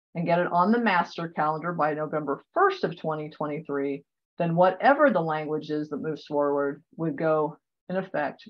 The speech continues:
July first of twenty twenty-four. So right now, we're almost two years away from whatever the language is going to be moving through. What we don't know is if the language will remain the same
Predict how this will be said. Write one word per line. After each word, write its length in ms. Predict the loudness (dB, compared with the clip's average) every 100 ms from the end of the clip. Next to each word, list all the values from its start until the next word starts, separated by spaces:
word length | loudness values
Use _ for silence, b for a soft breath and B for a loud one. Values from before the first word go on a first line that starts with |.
| -8
July 360 | -2 2 0 0
first 260 | -4 -2
of 120 | -6 -10 -12
twenty 420 | -6 -6 -6 -10
twenty-four. 880 | -8 -8 -8 -10 -8 -8 -8 -12 -18 _ _ _ _ _ -20 -20 -14 2
So 140 | 6
right 260 | 6 6 4
now, 200 | 4 6
we're 100 | 4
almost 320 | 2 -2 -4
two 100 | -2
years 220 | 0 -2
away 280 | -2 -2 -2
from 260 | -6 -8 -2
whatever 480 | 0 4 6 6
the 100 | 4
language 400 | 2 0 -2 -4
is 120 | -4 -4
going 220 | -4 -2
to 60 | -2
be 340 | -2 -4 -4
moving 360 | -4 -4 -4 -6
through. 380 | -2 -2 -2 -8 -18 B B B 2
What 220 | 4 4
we 120 | 2
don't 440 | 2 4 4 2 0
know 420 | 0 0 -2 0
is 160 | 0 0
if 140 | -4
the 80 | -2
language 440 | -2 -2 -2 -2
will 140 | -4 -2
remain 360 | -2 -2 -4
the 80 | -4
same 520 | -2 -2 -2 -4 -4